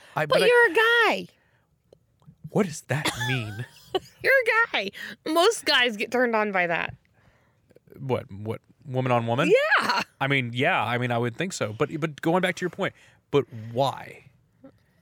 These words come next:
Speaker 1: Why couldn't it just be, you know? Y-, so on the flip side of that, mi-, women would then think man on man is equally as attractive.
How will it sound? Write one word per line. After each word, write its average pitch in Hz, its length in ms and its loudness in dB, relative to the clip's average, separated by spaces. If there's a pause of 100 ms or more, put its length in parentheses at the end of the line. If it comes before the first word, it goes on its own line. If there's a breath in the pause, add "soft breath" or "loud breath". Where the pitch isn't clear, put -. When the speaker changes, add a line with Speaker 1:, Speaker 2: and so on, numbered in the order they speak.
(240)
Speaker 1:
Why 143 140 2
couldn't 160 260 0
it 135 80 -2
just 131 220 -2
be, 127 480 -2 (460)
you 127 100 -8
know? 110 120 -6
Y-, 165 180 -12
so 165 180 2
on 160 60 2
the 143 80 0
flip 269 200 0
side 120 180 4
of 113 80 2
that, 107 200 2 (460)
mi-, 165 220 2
women 175 380 0
would 127 140 0
then 120 140 -4
think 113 260 -4
man 113 180 -2
on 107 140 -4
man 113 380 0 (240)
is 135 240 -6
equally 160 460 -2
as 104 100 -4
attractive. - 560 -10